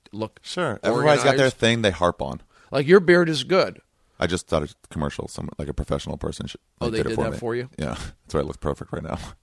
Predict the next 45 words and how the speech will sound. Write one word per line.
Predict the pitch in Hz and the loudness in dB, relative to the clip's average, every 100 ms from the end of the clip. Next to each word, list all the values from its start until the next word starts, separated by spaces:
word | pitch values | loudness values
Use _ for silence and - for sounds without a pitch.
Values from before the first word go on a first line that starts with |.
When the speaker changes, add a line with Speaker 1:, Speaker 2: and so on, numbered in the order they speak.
| _ _ _ - | _ _ _ -2
Speaker 1:
But | 131 | 0
I | 147 | 2
get, | 170 | 2
like, | 143 123 | 0 0
weird | 127 127 | 2 4
about | 123 120 | 4 0
my | 113 | -4
hairline | 110 117 117 117 113 117 | -6 -4 -2 -2 -4 -4
or | 110 | -4
my | 107 | -6
beard, | 107 110 113 113 | -6 -4 -2 -2
and | 110 107 | -4 -8
I'm, | 104 85 - | -10 -14 -12
you | 104 | -8
know, | 101 107 | -6 -6
sometimes | - 123 120 120 | -8 -8 -6 -6
I | |
spend | 110 - 104 | -6 -6 -6
too | - | -6
much | 110 117 - | -6 -6 -2
time | 151 175 | 0 0
on | 95 | -2
staring | - - 107 113 | -4 -2 0 0
in | 117 | -4
the | |
mirror | 117 165 127 - _ _ | -4 -4 -4 -6 _ _
and | 110 113 | -10 -6
not | 117 | 0
Speaker 2:
Yeah. | 98 | 2
Speaker 1:
being | 113 113 | 2 0
relaxed. | 110 113 117 117 104 - - - - - _ _ _ | -2 0 2 2 0 -6 -14 -14 -16 -20 _ _ _
That's | 123 - | 0 2
probably | 139 127 123 | 2 2 2
from | 127 | -4
not | 123 120 | -6 -6
being | 120 117 | -2 -2
around | |
the | 120 | 6
Speaker 2:
Staring | 120 135 131 | 6 8 6
Speaker 1:
right | 120 | 4
Speaker 2:
isn't | 107 120 | 4 4
gonna | 113 | 2
Speaker 1:
people. | 98 104 | 2 2
Speaker 2:
change | 139 101 | 0 0
it. | 76 | -2